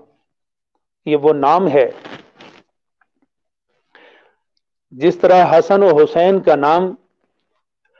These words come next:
अल्लाह ने महफूज कर रखा था और हसन और हुसैन रदियल्लाहु ताला अन्हुमा का नाम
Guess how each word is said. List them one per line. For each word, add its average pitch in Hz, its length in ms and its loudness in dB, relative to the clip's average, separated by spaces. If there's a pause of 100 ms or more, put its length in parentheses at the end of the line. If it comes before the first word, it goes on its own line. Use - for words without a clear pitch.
(520)
अल्लाह 180 360 2
ने 190 120 0
महफूज 165 500 0
कर 165 160 0
रखा 147 360 0
था 131 420 -4 (760)
और 143 180 2
हसन 156 400 0
और 180 120 4
हुसैन 160 680 -2 (100)
रदियल्लाहु 151 720 0
ताला 143 340 2
अन्हुमा 151 560 -4
का 147 180 -2
नाम 156 400 -4